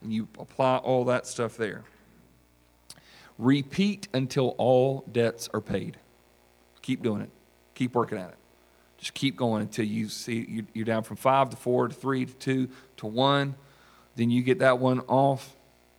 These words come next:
and you don't even, even have to have eight hundred forty-four dollars. You go to Chili's that night, and you thank the Lord that you're not putting on a credit card, and you can even get sweet tea. I will allow you to get sweet tea that night, okay? Get chips and salsa while you're at it. Just, I mean,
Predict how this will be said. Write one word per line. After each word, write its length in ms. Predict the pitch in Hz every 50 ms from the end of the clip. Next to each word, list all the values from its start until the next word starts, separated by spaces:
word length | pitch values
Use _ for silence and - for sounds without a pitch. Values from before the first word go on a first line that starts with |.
| _ _ - _ -
and 200 | 117 113 117 123
you 80 | 139
don't 140 | 156 156 143
even, 160 | 139 127 123
even 180 | 123 120 117 110
have 320 | - - - 156 151 135 -
to 60 | -
have 120 | 123 117 -
eight 180 | - 120 113
hundred 180 | 113 117 110 107
forty-four 440 | - - - 123 117 113 - 117 110
dollars. 440 | 113 123 131 123 120 120 120 120 - - - - - _
You 120 | - 127 127
go 120 | 127 127
to 100 | 113 107
Chili's 380 | - - - 151 143 139 135 127
that 200 | 139 131 - 95
night, 260 | 131 139 139 139 92
and 80 | 98
you 100 | 113 120
thank 280 | - - - 139 127 -
the 60 | 117
Lord 340 | 123 123 127 131 135 135 131
that 100 | 127 101
you're 100 | 113 120
not 220 | 120 123 131 -
putting 180 | - 139 110 127
on 100 | 127 117
a 60 | 117
credit 280 | - - - 143 135 -
card, 400 | - 147 147 147 147 147 143 139 - - - - -
and 120 | - 113 123
you 140 | 123 127 117
can 140 | 117 113
even 200 | 131 143 139 143
get 160 | 135 139 135 -
sweet 320 | - - 135 135 127 -
tea. 280 | - 131 117 107 117 -
I 120 | - 127
will 180 | 131 127 120 113
allow 180 | 113 117 127 127
you 140 | 135 139
to 80 | 135 127
get 120 | 131 120
sweet 260 | - - 135 131 123 -
tea 100 | 123 120
that 180 | 120 123 -
night, 200 | 120 120 113 101
okay? 340 | - - 143 135 139 - - - - - - - - - - - - - - 131
Get 220 | 135 185 220 - -
chips 320 | - - 196 185 - -
and 100 | 151 135
salsa 500 | 120 - - 170 160 143 127 - - 123
while 200 | 117 117 120 117
you're 100 | 113 110
at 220 | 92 117 117 107
it. 100 | 101 90
Just, 320 | - - 220 202 - - - - - - - - -
I 120 | 165 170 175
mean, 360 | 170 165 160 156 147 139